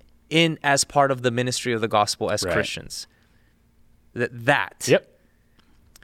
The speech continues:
Speaker 1: is, is, is that compatible
Speaker 2: Mm-hmm.
Speaker 1: with the gospel,
Speaker 2: Mm-hmm.
Speaker 1: which says it doesn't matter, uh, right? I'm thinking of that Galatians three
Speaker 2: Yeah.
Speaker 1: passage.
Speaker 2: Neither Jew nor Greek,
Speaker 1: Greek,
Speaker 2: slave nor free, male
Speaker 1: none
Speaker 2: nor
Speaker 1: of,
Speaker 2: female.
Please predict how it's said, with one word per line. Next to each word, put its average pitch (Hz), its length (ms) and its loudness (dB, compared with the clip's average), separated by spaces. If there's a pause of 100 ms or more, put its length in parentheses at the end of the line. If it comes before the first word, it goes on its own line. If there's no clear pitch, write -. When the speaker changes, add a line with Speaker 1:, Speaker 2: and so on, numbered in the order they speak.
(280)
Speaker 1:
is, 143 680 4
is, 190 400 4 (240)
is 180 240 6
that 185 200 4
compatible 151 880 2
Speaker 2:
Mm-hmm. 123 300 -2 (400)
Speaker 1:
with 131 260 2
the 135 80 2
gospel, 120 640 0
Speaker 2:
Mm-hmm. 120 140 -2
Speaker 1:
which 113 140 2
says 117 220 2
it 113 80 -4
doesn't 120 240 0
matter, 120 360 0 (280)
uh, 117 240 2
right? 127 220 2
I'm 123 140 -4
thinking 127 200 -2
of 113 80 -2
that 113 120 -4
Galatians 117 520 -4
three 120 180 -6
Speaker 2:
Yeah. 127 100 -4
Speaker 1:
passage. 135 540 -2 (200)
Speaker 2:
Neither 101 200 -6
Jew 139 240 2
nor 139 140 0
Greek, 143 220 0
Speaker 1:
Greek, 160 180 4
Speaker 2:
slave 139 160 4
nor 131 140 0
free, 139 280 2
male 135 140 0
Speaker 1:
none 165 120 6
Speaker 2:
nor 160 40 2
Speaker 1:
of, - 60 -4
Speaker 2:
female. 143 80 2